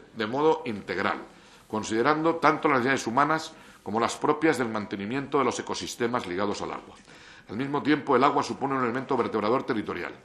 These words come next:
y, como tal, necesita la gestión solidaria y sostenible para cubrir las necesidades de las distintas regiones españolas. Este carácter integral y vertebrador exige una gestión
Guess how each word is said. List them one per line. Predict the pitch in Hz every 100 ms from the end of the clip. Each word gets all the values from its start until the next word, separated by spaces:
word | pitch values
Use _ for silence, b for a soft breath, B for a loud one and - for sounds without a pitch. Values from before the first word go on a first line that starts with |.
| B B B
y, | 87
como | 101
tal, | 101 139
necesita | 143 117 139 135
la | 107
gestión | 104 - 147
solidaria | - 117 110 131 110
y |
sostenible | 113 - 98 139 143 139 B B B B
para | 104 101
cubrir | 107 139
las | 143 123
necesidades | 104 101 107 131
de | 127
las | 107
distintas | 117 107
regiones | 110 107
españolas. | 90 80 69 - - B B B
Este | B 123 170
carácter | 151 151 - - 73 - - -
integral | 113 101 113 131 117 90 104
y |
vertebrador | 98 95 160 131 117 131 131 B B B
exige | - - 147 147 147 123
una | 120 110
gestión | - 98 135 165 160